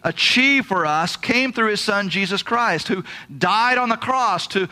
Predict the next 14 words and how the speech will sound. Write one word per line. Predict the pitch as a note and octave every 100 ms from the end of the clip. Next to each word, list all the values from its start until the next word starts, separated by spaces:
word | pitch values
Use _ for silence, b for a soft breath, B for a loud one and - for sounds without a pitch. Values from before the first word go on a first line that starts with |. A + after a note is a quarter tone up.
| B
redeem | D#3+ F#3+ D#3 F3+ A#3+ B3+
us | A#3+ A3+
back | - G#3 A3 G#3
to | A3
himself. | A3 G3 C4+ C4+ A3 B2 - - _ _ b b b b b b b b b b b b b -
And | E3+
so | B3+
if | G3
we | G#3+
profess | - G3 A#3 -
faith | - B3+ C4
in | A3+ F3
Jesus | A#3 G3+ G#3
Christ, | - B3 B3 F3+